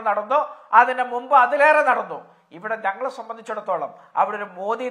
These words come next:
തരംഗമില്ല. അവിടെ ഒരു, ഒരു തരത്തിലുള്ള വർഗീയതക്കും ഒരു ആധിക്യമോ മുൻകൈയോ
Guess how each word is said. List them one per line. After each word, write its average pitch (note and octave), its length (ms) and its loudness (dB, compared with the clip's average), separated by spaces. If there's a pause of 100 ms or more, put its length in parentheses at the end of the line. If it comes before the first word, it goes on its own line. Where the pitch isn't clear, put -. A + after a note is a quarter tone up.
തരംഗമില്ല. A#3+ 480 0 (580)
അവിടെ A#3+ 240 2 (100)
ഒരു, A#3+ 140 -2 (320)
ഒരു D4+ 180 6 (100)
തരത്തിലുള്ള C4 560 0 (120)
വർഗീയതക്കും A#3+ 840 -4 (380)
ഒരു A3 120 2 (160)
ആധിക്യമോ C4 580 0 (120)
മുൻകൈയോ B3 540 -4